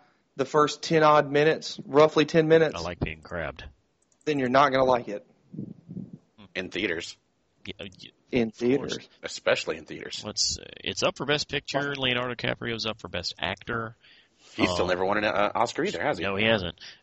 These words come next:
Speaker 2: Jonah Hi-,
Speaker 1: No,
Speaker 2: Jonah
Speaker 1: no,
Speaker 2: Hill
Speaker 1: yeah.
Speaker 2: is up for Best Supporting Actor.
Speaker 3: Yep, he's up for an Oscar
Speaker 1: Yeah.
Speaker 3: too.
Speaker 2: Um,
Speaker 1: I can see
Speaker 2: it's
Speaker 1: that.
Speaker 2: up for Best Directing.
Speaker 1: Well, it's reasonable to hear that he hadn't won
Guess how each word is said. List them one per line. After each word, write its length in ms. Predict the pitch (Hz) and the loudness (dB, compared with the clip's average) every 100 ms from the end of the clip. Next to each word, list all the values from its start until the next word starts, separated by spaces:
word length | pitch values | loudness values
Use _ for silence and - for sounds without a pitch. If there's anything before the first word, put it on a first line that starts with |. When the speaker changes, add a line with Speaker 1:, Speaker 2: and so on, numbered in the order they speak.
| - | -4
Speaker 2:
Jonah 340 | - 127 131 | 2 4 4
Hi-, 80 | 104 | 2
Speaker 1:
No, 100 | 131 | 2
Speaker 2:
Jonah 300 | 123 139 180 | 4 4 6
Speaker 1:
no, 100 | 127 | 6
Speaker 2:
Hill 260 | 135 131 123 | 8 8 6
Speaker 1:
yeah. 40 | |
Speaker 2:
is 120 | 98 101 | 2 0
up 160 | 95 | 0
for 100 | 98 | -2
Best 220 | 92 95 - | -2 -2 -2
Supporting 480 | - - 160 110 | -6 -6 -4 -4
Actor. 420 | 71 67 - 85 151 _ _ _ _ _ | -4 -6 -6 -6 -6 _ _ _ _ _
Speaker 3:
Yep, 260 | 80 90 - _ - | -2 -2 -2 _ -16
he's 200 | 82 95 | -8 -6
up 120 | - | -4
for 80 | 101 | -2
an 60 | |
Oscar 160 | 98 117 208 | 0 4 4
Speaker 1:
Yeah. 40 | |
Speaker 3:
too. 260 | 196 156 - | 2 -6 -4
Speaker 2:
Um, 540 | 87 87 85 85 87 - - | -2 0 -2 -4 -8 -14 -6
Speaker 1:
I 100 | 175 | -6
can 120 | 196 | -4
see 160 | - 131 | -4 -2
Speaker 2:
it's 120 | 123 | 2
Speaker 1:
that. 60 | 98 | 0
Speaker 2:
up 100 | 98 | 0
for 80 | |
Best 260 | 92 90 - | -4 -4 -4
Directing. 640 | 82 80 82 - 139 170 180 _ _ _ _ _ _ _ _ _ _ - | -8 -6 -4 -2 -2 -4 -12 _ _ _ _ _ _ _ _ _ _ 2
Speaker 1:
Well, 100 | 220 | 2
it's 100 | 170 | 6
reasonable 480 | 175 208 175 147 135 | 6 6 6 4 6
to 40 | |
hear 220 | 139 139 | 8 6
that 260 | 127 131 - | 6 2 -2
he 260 | - 147 | -6 2
hadn't 260 | 139 123 117 | 4 4 4
won 360 | 117 110 107 | 0 0 -4